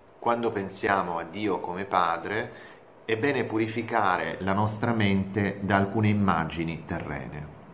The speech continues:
E non lo dico io, e già, eh, se noi leggiamo il Catechismo della Chiesa Cattolica,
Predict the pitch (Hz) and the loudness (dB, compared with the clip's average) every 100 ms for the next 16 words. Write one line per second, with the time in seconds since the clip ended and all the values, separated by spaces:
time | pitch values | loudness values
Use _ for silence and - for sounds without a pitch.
0 | - - - - - - 110 131 143 120 | -20 -20 -16 -16 -16 -2 2 6 8 6
1 | 107 87 85 82 80 80 76 - - - | 4 4 2 2 2 0 -4 -12 -18 -18
2 | - - - - 110 110 131 110 - 98 | -18 -20 -10 0 2 6 8 8 4 0
3 | - 98 107 120 92 107 101 92 92 85 | 2 4 4 6 4 4 4 2 0 0
4 | 95 104 95 90 87 - 95 92 90 87 | 2 2 2 2 0 0 -2 0 -2 -4
5 | - 101 87 82 80 87 92 - - | 0 2 2 0 0 0 0 -4 -14